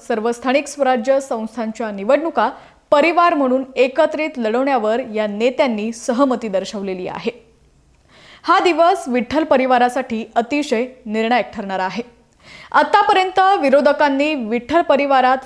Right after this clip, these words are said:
फूट पाडून दुफळी निर्माण करूनच निवडणुका जिंकल्या होत्या. मात्र ही एकी परिचारक गटाची डोकेदुखी निश्चितपणे वाढवणारी आहे, तर भगीरथ भालके गटाची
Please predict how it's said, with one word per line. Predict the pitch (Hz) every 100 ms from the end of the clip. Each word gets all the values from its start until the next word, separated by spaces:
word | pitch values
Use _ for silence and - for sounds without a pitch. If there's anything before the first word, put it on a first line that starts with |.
| -
फूट | 349 415
पाडून | - 233 214 269 - _
दुफळी | 226 240 277 403 403
निर्माण | 349 294 320
करूनच | 320 302 294 302 320
निवडणुका | 262 254 254 240 240 226
जिंकल्या | 208 208 196 190 180
होत्या. | 202 233 - - _ _ _ -
मात्र | 214 220 233
ही | 233 370
एकी | 330 - 247 302 -
परिचारक | 302 339 359 359 359
गटाची | 285 285 269 269 240 269 - - 226
डोकेदुखी | 320 349 415 311 302 311 339
निश्चितपणे | 302 339 339 370 - 247 233
वाढवणारी | 220 208 208 196 185
आहे, | 180 196 _ _ -
तर | 175
भगीरथ | 180 214 285 370 294
भालके | 302 302 330
गटाची | 302 302 294 240